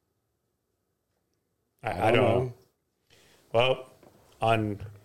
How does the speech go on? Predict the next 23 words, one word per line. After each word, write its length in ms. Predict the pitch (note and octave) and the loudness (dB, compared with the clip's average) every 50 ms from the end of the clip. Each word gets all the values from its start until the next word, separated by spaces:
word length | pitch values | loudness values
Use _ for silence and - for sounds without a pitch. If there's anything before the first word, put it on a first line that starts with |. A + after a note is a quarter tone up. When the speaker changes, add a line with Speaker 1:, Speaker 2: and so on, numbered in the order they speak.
| _ _ _ _ _ _ - | _ _ _ _ _ _ -6
Speaker 1:
in, 220 | - A2 G#2 G2+ - | -4 -4 -4 -4 -4
in 240 | - A#2 G#2+ G#2 G2+ | -6 -4 -4 0 4
this 200 | B2 D3+ E3 - | 4 4 4 2
planet, 580 | - - D#3 C#3+ C3+ B2 A2+ G#2+ G#2 G#2+ - - _ _ _ _ _ _ _ _ _ _ _ _ _ _ _ _ _ _ _ _ _ - | 0 0 2 2 4 4 2 0 0 -2 -6 -10 _ _ _ _ _ _ _ _ _ _ _ _ _ _ _ _ _ _ _ _ _ -10
on 160 | F#2+ F#2 F#2 | -8 -2 2
this 380 | A2 C3+ D#3 D3+ - - - - _ _ _ _ _ _ _ _ _ _ _ _ _ _ _ _ | 4 4 4 2 0 -6 -10 -12 _ _ _ _ _ _ _ _ _ _ _ _ _ _ _ _
universe, 720 | - C3+ C3+ C3 A#2+ G#2+ A2 G2 F#2+ F#2+ F#2+ - - - - _ _ _ _ _ _ _ _ _ | -2 2 2 2 4 4 4 2 2 2 0 -2 -8 -12 -14 _ _ _ _ _ _ _ _ _
you 80 | - G2+ | -8 -6
know, 100 | G2+ G2 | -2 0
where 200 | G2 G#2 G#2 G#2+ | 2 2 2 4
we're 200 | G#2+ A#2+ B2+ C3 | 4 4 6 6
at 220 | B2+ A#2+ A#2+ - | 4 2 2 2
right 180 | A2 A2 A2+ A2+ | 0 0 0 0
now 440 | A#2 A2 G#2+ G#2 G2+ F#2+ F#2+ - - - | 0 0 0 0 0 -2 -4 -6 -6 -4
is, 580 | G#2 G2 F#2+ F#2+ F#2 F#2 F#2 F#2 F2+ - - - - - - _ _ _ _ _ _ _ _ _ _ _ _ _ _ _ _ _ _ _ _ _ _ _ _ - - - - _ _ _ - | -2 0 0 0 0 0 -2 -4 -6 -10 -16 -20 -20 -20 -20 _ _ _ _ _ _ _ _ _ _ _ _ _ _ _ _ _ _ _ _ _ _ _ _ -20 -20 -20 -20 _ _ _ -6
I 80 | - G#2 | -6 -4
think 480 | - - A#2 G#2+ G#2 G2 - - - _ _ _ _ _ _ _ _ A#2+ | -2 -2 -2 -2 -2 -4 -8 -16 -20 _ _ _ _ _ _ _ _ -4
the 120 | A2 G#2+ | -4 -4
push 640 | - - - - - C3+ C3 C3 - - - - - - - _ | -4 -4 -4 0 4 4 4 4 2 -2 -8 -10 -12 -18 -20 _
to 240 | - - A#2+ A2 F#2+ - - | -10 -8 -8 -8 -8 -10 -14
correct 680 | - - - A2+ G2+ F#2 G2+ G#2 G#2 A2 - - - - - | -8 -2 -2 0 0 2 2 2 0 0 -2 -10 -18 -14 -12
certain 440 | - - - B2 - - - G#2 F#2+ | -6 -2 0 0 0 -2 -6 -10 -10
things 580 | - - G#2+ G2+ G2+ G#2 G#2+ B2 A#2+ - - | -6 -4 -2 -2 -2 -2 -4 -6 -8 -10 -14